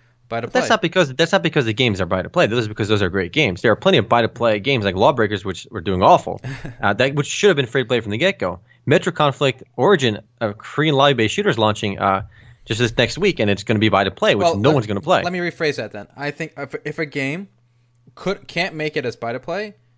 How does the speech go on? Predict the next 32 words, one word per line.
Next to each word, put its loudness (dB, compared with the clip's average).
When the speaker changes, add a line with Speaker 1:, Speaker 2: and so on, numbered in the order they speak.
Speaker 1:
the -8
free -6
to -2
play -2
won't -8
help -10
either. -14
So -4
yeah, -2
those -4
bad 0
games -4
like, -8
like, -12
let's -10
say, -6
Lawbreakers, -8
it's -12
Speaker 2:
Mm-hmm. -14
Speaker 1:
doomed 2
whether 0
it, -12
it, -10
it 0
launches -6
free -4
to -4
play -4
or -4
buy -6
to -10
play. -16